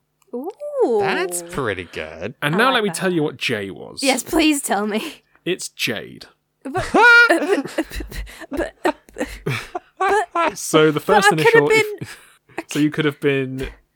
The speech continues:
Speaker 3: Jade Soul.
Speaker 1: I mean, it me.
Speaker 2: That's
Speaker 3: It
Speaker 2: just you.
Speaker 3: It's you.
Speaker 1: Like, well, dust off my hands. That'd be an easy <laughs> episode this
Speaker 3: Yeah.
Speaker 1: week.
Speaker 3: Um, it does also mean that I'm going to bin off my one because
Speaker 1: Mm-hmm.
Speaker 3: I'm also a J.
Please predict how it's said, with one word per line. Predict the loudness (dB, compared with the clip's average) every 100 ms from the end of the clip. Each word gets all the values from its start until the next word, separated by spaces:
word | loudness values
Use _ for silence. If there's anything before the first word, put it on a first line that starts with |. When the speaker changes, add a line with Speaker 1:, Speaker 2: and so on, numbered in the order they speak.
| _
Speaker 3:
Jade | -6 -4 -2 -4
Soul. | -6 -8 -10 -14 -20 _ _ _ -12
Speaker 1:
I | -10
mean, | -8 -10 -8 -10 -10
it | -10 -10
me. | -6 -4 -2 -4 -6 -16 -20 _ _
Speaker 2:
That's | 0 0 -2
Speaker 3:
It | -6 -2
Speaker 2:
just | 2 2 -2 -10 -12
you. | -2 0 2 -2 -6 -10
Speaker 3:
It's | -12 -10 -12
you. | -10 -8 -8 -8 -12 -18 -20 -20 -20 -8
Speaker 1:
Like, | -4
well, | 2 2 2
dust | 2 0 2
off | -2 -2
my | -2
hands. | -2 -2 -2
That'd | -2 -2 -2
be | -2
an | -2
easy | -4 -2 -2
<laughs> |
episode | -2 -6 -2 0 -2 -4
this | -8 -8
Speaker 3:
Yeah. | -6 -6 -6
Speaker 1:
week. | _ -20 -20 -20 -4
Speaker 3:
Um, | 0 2 0 -2 -8
it | -2
does | 0 0
also | -2 -2
mean | -4
that | -4
I'm | -6 -4
going | -4 -6
to | -10
bin | -16 _ -4
off | -4 -8
my | -6 -4 -2
one | -4 -6 -8 -10 _ _ _ _
because | -4 -4 -2 -4 -4 -6
Speaker 1:
Mm-hmm. | -6
Speaker 3:
I'm | -2
also | -2 -2 -6
a | -8
J. | -10 -10 -16